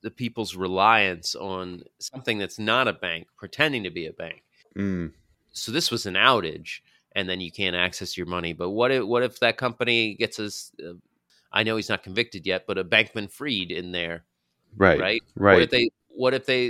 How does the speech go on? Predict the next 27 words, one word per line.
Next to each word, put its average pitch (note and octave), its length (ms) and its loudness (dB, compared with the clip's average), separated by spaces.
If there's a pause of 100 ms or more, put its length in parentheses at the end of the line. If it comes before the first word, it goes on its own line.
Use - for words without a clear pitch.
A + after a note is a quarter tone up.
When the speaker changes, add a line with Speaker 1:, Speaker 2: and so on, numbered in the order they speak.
Speaker 1:
you B2 160 -2
know, G#2+ 120 2
they, A#2 320 -2
they B2 100 -2
can B2 180 -6
start F3 360 0
doing E3 160 2
a B2+ 80 0
lot D3 200 8
of - 120 -2
things C3 260 -2
that - 220 -6
banks C3+ 280 2
get - 200 -6
regulated G2 640 0
on, E2 360 -6 (400)
and G2+ 120 -8
they G#2+ 140 2
can G2+ 140 -6
start G2+ 400 -2 (260)
uh, F2 480 -2
like, G2+ 380 -4
what F#2+ 300 -6
was F#2+ 200 -10
it, F2+ 240 -10
uh, E2+ 460 -4 (760)
famously, G2+ 920 -2